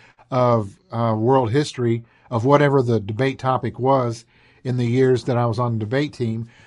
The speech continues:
So I had an opportunity to start to study, and I think God made me,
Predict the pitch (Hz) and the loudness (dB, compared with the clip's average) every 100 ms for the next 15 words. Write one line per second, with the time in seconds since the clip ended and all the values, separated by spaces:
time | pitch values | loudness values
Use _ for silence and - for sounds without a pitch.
0 | _ - 156 156 175 160 151 147 139 151 | _ -2 0 2 0 0 -2 -4 -4 -2
1 | 147 113 - - 139 143 - 117 - 139 | -2 -6 -8 0 0 0 -4 -10 -6 2
2 | 147 143 120 120 - _ - - - 127 | 4 4 0 -4 -12 _ -20 -20 -6 -2
3 | 143 156 180 120 135 165 151 139 131 123 | 0 0 -2 0 0 0 0 -2 -2 -2
4 | 123 123 123 | -4 -4 -6